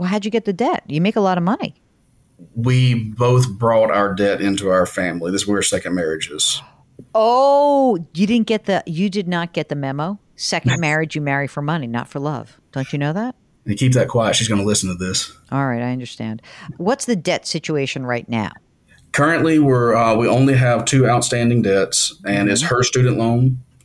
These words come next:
Speaker 2: and a boat. And those are the only two debts we have left. All credit cards are paid off. Oh, I'm sorry, in the house. Apologize.
Speaker 1: Okay, wait a second. Let's do her student loans. How much does she have left on that?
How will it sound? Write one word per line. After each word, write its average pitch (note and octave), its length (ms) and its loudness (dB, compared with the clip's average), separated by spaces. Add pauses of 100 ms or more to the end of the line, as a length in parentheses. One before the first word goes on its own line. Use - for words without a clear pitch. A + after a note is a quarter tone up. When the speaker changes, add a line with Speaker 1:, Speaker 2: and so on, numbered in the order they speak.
(100)
Speaker 2:
and G2+ 460 0
a F#2+ 100 0
boat. F#2 360 -4 (520)
And G2+ 160 0
those G2+ 180 0
are G2+ 40 -2
the G2+ 80 2
only G#2 180 2
two G#2 140 -4
debts G2 240 -2
we F#2+ 80 -6
have F#2 220 -2
left. F#2 180 2
All G2+ 180 2
credit G2+ 260 -2
cards G2 280 0
are G2 40 -8
paid G2 280 -4
off. F#2+ 360 -6
Oh, A2+ 180 0
I'm B2 120 2
sorry, G2+ 220 2
in G2 60 -2
the F#2 60 -6
house. - 480 -10
Apologize. F#2 340 -6
Speaker 1:
Okay, C3 140 -4
wait C3 140 2
a C3 40 0
second. - 220 -8
Let's G#3+ 200 -2
do G#3+ 160 2
her F#3+ 200 0
student D3 420 -2
loans. A#2 300 -2
How D3 100 -4
much D#3+ 220 -4
does C#3+ 120 -4
she - 140 -6
have A#2+ 180 -2
left A2 280 -8
on G#2+ 140 -8
that? - 200 -12